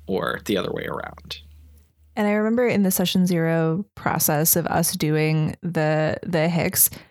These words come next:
Speaker 2: it was really, really helpful in terms of, like, making decisions about how I felt about other characters. Like, it just, even if it didn't,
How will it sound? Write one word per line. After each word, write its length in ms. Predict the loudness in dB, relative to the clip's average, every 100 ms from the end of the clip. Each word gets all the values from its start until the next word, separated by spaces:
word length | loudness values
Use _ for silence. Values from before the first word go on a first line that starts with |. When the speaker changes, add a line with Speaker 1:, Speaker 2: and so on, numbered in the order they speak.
| _ _ -4
Speaker 2:
it 100 | 0
was 180 | 0 0
really, 400 | 0 0 2 2
really 300 | 2 2 2
helpful 580 | 0 -2 -2 0 2 2
in 200 | 2 2
terms 320 | 2 2 2
of, 160 | 0
like, 300 | 0 0 0
making 500 | 0 2 2 0 0
decisions 720 | 2 2 2 2 0 2 2 2
about 880 | -2 -2 0 2 2 0 -2 -4 -4 -12 _ _ _ _ _ _ _ _ _ _ _ -8
how 280 | -2 0
I 140 | 2 2
felt 260 | 0 -2
about 200 | 0 0
other 220 | 0 -2 -2
characters. 640 | 0 -2 0 0 0 0
Like, 180 | -2 0
it 140 | 0
just, 340 | 0 0 -4 -10 -20 _ _ _ _ -2
even 260 | 0 2
if 100 | 2
it 100 | 0
didn't, 260 | 0 -2